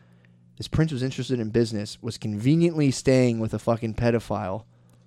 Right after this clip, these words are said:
and then went, oh, flew over to a guy who wasn't his friend, he said. He's, "That's a stretch to call my friend."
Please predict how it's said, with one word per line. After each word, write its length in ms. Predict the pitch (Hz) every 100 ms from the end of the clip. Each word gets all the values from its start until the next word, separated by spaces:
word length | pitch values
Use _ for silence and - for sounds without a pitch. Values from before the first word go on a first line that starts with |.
| _ _ _ _ _ -
and 100 | 139
then 260 | 151 127
went, 260 | 135 170 160 -
oh, 140 | 175
flew 360 | 175 - 220 214
over 220 | 220 208
to 120 | 156 139
a 40 |
guy 280 | 143 156 156
who 120 | 143
wasn't 300 | 139 226 226
his 120 | 196 147
friend, 320 | 180 185 156
he 100 | 117
said. 200 | - 110
He's, 80 | 117
"That's 140 | 160
a 20 |
stretch 320 | 120 - 143 -
to 60 |
call 180 | 120 117
my 120 | 113
friend." 420 | 110 123 120 107